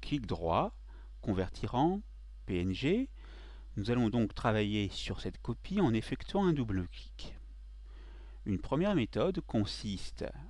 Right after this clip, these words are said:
à passer sur la photo avec le clic gauche maintenu de la souris,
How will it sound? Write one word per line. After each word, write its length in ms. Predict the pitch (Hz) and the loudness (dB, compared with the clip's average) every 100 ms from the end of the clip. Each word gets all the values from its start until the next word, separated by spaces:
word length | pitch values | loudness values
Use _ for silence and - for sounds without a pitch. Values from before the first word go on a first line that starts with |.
| - | -6
à 120 | 95 | -4
passer 580 | - 95 - 101 90 87 - - - - - - - - - - - - - - - | -4 0 0 2 2 0 -8 -14 -14 -14 -14 -14 -14 -14 -14 -14 -14 -14 -14 -14 -12
sur 220 | - - | -4 2
la 120 | 131 104 | 4 2
photo 580 | - 85 - 120 262 - - - - - - - - - | 0 -2 2 2 2 -2 -12 -14 -14 -14 -14 -14 -14 -4
avec 480 | 151 107 98 - - | 2 4 4 0 0
le 100 | 143 | -2
clic 320 | - 160 127 | 0 -4 -2
gauche 400 | 110 123 101 - | 2 4 2 4
maintenu 540 | 147 180 - 151 139 | 6 6 6 6 6
de 80 | 101 | 6
la 120 | 95 | 2
souris, 500 | 90 - 101 110 190 | 0 -4 -2 -2 -2